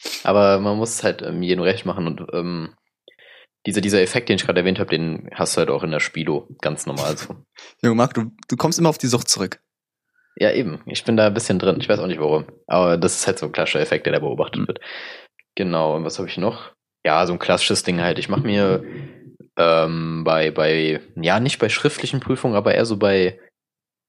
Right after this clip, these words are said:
Speaker 1: jetzt zum Beispiel, wenn ich im Labor irgendeine Prüfung hab oder eine Abfrage hab, mach ich mir ein bisschen mehr Stress, als nötig ist auf jeden Fall. Und das
Speaker 2: Mhm.
Speaker 1: krieg ich auch nicht los. Ich weiß nicht warum, das ist nur da. Wenn ich bei, ich, vor allem, vor allem beim Abi oder so war ich so mega gechillt. Wenn so schriftliche Prüfungen sind, dann easy going, aber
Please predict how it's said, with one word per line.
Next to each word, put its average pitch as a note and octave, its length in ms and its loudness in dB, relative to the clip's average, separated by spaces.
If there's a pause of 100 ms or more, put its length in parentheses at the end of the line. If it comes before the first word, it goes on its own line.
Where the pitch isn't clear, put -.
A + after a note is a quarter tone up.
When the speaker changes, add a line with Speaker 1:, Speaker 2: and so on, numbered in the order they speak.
Speaker 1:
jetzt - 180 -2
zum - 120 0
Beispiel, G#2 240 2
wenn F#2+ 100 2
ich - 80 -8
im F#2+ 80 0
Labor F#2 320 6
irgendeine G#2 260 2
Prüfung G2+ 340 0
hab F#2+ 140 2
oder D#2+ 120 0
eine D#2+ 120 -2
Abfrage F#2+ 420 2
hab, F#2+ 140 2
mach A2 160 2
ich - 80 -4
mir G#2+ 60 0
ein G#2+ 60 0
bisschen G2 280 2
mehr F2+ 140 4
Stress, - 280 0
als D#2 180 0
nötig F2 280 -2
ist - 140 -6
auf - 120 -4
jeden D2 200 -4
Fall. - 300 -4 (640)
Und A2 80 0
das G#2+ 100 2
Speaker 2:
Mhm. - 40 -6
Speaker 1:
krieg A2+ 140 2
ich - 140 -4
auch G#2 180 -2
nicht A2+ 240 -2
los. G#2+ 240 0
Ich - 140 -2
weiß C3+ 160 0
nicht - 140 -2
warum, G#2+ 220 4
das F2+ 100 -4
ist - 40 -4
nur B2 100 2
da. A2+ 160 4
Wenn F2 100 0
ich F2+ 60 -2
bei, F#2 160 2 (360)
ich, - 120 -4
vor - 280 0
allem, G2+ 320 0
vor G#2 120 0
allem A#2 100 -2
beim G2 120 2
Abi C3+ 260 0
oder F#2 140 2
so F#2+ 100 -2
war G2 60 4
ich F#2+ 80 0
so F2 80 -4
mega G#2 280 4
gechillt. B2+ 480 0
Wenn F#3+ 120 0
so - 100 -4
schriftliche B2 320 0
Prüfungen A#2 320 0
sind, G#2+ 220 2
dann F2+ 300 -2
easy G2+ 220 -2
going, B2 320 4
aber F#2 380 2